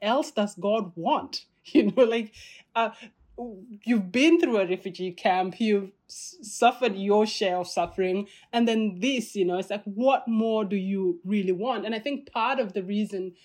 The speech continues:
why I had so much anger was that I had created an unrealistic, uh, but comfortable dream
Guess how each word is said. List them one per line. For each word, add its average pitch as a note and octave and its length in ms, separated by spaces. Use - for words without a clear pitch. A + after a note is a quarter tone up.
why F#3+ 160
I F3 40
had F3 260
so A3 240
much F#3 320
anger G3 240
was F3+ 220
that F#3 140
I F#3 100
had F#3 240
created A3+ 400
an F3+ 240
unrealistic, G3 1040
uh, G3 120
but F3+ 320
comfortable F3+ 720
dream G#3+ 720